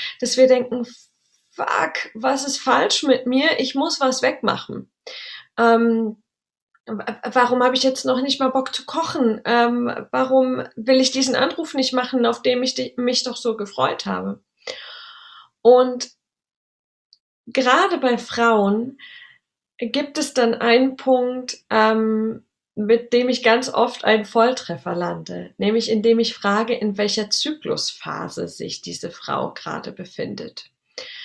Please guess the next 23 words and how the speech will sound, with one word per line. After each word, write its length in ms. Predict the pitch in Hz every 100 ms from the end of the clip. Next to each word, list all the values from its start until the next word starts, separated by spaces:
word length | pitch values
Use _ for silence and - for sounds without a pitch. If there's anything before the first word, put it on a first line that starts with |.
| - - - _
Und, 600 | 214 214 214 214 214 220
ähm, 640 | 202 208 208 202 208 202 - _ _ _ _ _ _ _ - - -
oft 280 | 240 254 233
wissen's 420 | 262 330 330 -
die 140 | 302
Frauen 500 | 294 269 262 311 330
auch 280 | - 302 -
nicht. 500 | 302 370 - - - -
Ähm, 400 | 220 220 220 220
das, 280 | 226 - - 220 220
das 160 | 226 208
ist 160 | 208
auch 280 | 208 247 -
spannend. 640 | - - 233 269 339 370 -
Ich 160 | -
kannte 380 | - 226 233 -
auch 260 | 233 262 247
lange, 680 | 226 208 220 269 277 277 -
ähm, 220 | 233 226
meine 300 | 220 226 220
Zyklusphasen 840 | - 262 - 285 - 247 254 262 -
einfach 420 | 247 254 285 269
nicht. 360 | 277 302 -